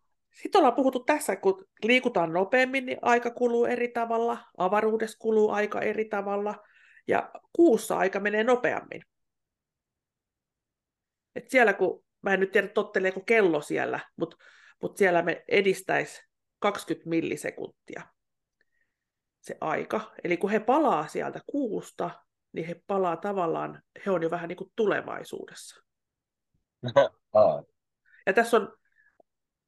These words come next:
Speaker 1: yhden vuoden mittaus on tää kaksikymmentä millisekuntia. Et kyllähän nyt vähän pidempää aikaa, niin se näkyisi, että tää kaksikymmentä millisekuntia on aika vähän, että jos sä oot siellä muutaman kuukauden, niin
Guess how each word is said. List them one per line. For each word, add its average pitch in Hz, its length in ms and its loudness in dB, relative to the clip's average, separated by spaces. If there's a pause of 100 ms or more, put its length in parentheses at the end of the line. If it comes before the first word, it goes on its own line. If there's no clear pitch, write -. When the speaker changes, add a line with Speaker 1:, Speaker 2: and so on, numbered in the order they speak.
(220)
Speaker 1:
yhden 226 380 2
vuoden 160 500 6 (1160)
mittaus 160 500 0
on 147 100 -6
tää 151 120 0
kaksikymmentä 160 440 -4
millisekuntia. - 840 -4
Et - 80 -10 (140)
kyllähän 175 240 -4
nyt 233 140 -8
vähän 185 140 2 (180)
pidempää 156 380 2
aikaa, 143 220 -4
niin 147 100 -8
se 156 100 -10
näkyisi, 160 380 -6
että - 120 -14
tää 143 200 -2
kaksikymmentä 170 320 -4
millisekuntia 151 640 -4
on 143 40 -6
aika 151 140 -6
vähän, 151 260 0
että - 140 -8
jos - 140 -14
sä - 60 -10
oot - 160 -14
siellä - 220 -8
muutaman 160 420 -4
kuukauden, 170 480 -2
niin - 200 -12